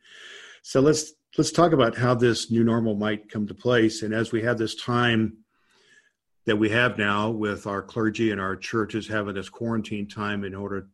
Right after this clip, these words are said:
to process this is what was going on. We're talking about how we do ministry. And I'd just like to talk to you about time and time management and use of our time in terms of, uh, getting ourselves right. And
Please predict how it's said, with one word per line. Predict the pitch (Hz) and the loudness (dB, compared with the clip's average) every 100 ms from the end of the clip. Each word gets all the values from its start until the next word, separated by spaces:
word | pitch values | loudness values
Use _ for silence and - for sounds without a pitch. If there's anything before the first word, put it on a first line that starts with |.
| _ _ | _ _
to | - 104 98 92 87 - _ _ _ _ _ _ | -10 -6 -6 -6 -10 -14 _ _ _ _ _ _
process | - - 117 120 113 101 | -12 -6 -4 -4 -6 -4
this | 113 101 | -6 -6
is | 98 | -8
what | 95 98 | -10 -12
was | 98 | -14
going | 90 90 90 | -14 -14 -12
on. | 90 98 104 120 _ _ _ _ _ _ _ _ - | -10 -6 -6 -8 _ _ _ _ _ _ _ _ -6
We're | |
talking | 123 143 | 0 2
about | 139 127 | 2 2
how | 135 | 2
we | 120 | 2
do | 113 110 | 2 0
ministry. | 104 117 117 104 - 90 98 | 2 2 2 0 -6 -8 -4
And | 139 | -2
I'd | 175 | -2
just | 190 | -2
like | 151 135 | -2 -4
to | |
talk | 127 135 127 | -4 -4 -2
to | 127 | 0
you | 117 | -2
about | 107 110 107 | 0 -2 -4
time | - 101 95 107 98 | -8 -12 -8 -8 -8
and | 92 | -10
time | 95 110 101 | -10 -8 -6
management | 98 101 104 101 107 107 107 | -6 -6 -6 -4 -4 -4 -6
and | 95 92 95 _ - - _ | -8 -8 -12 _ -20 -20 _
use | 110 110 - | -6 -6 -4
of | 98 | -6
our | 98 | -6
time | 95 107 110 113 | -6 -4 -2 0
in | 104 | -2
terms | 90 - 107 104 101 | -6 -6 -4 -4 -4
of, | 104 101 98 92 | -6 -6 -8 -8
uh, | 98 95 | -8 -8
getting | 92 101 | -8 -8
ourselves | 98 98 - 107 104 101 | -6 -8 -6 -6 -6 -6
right. | 101 110 110 | -2 -2 -2
And | 101 | -6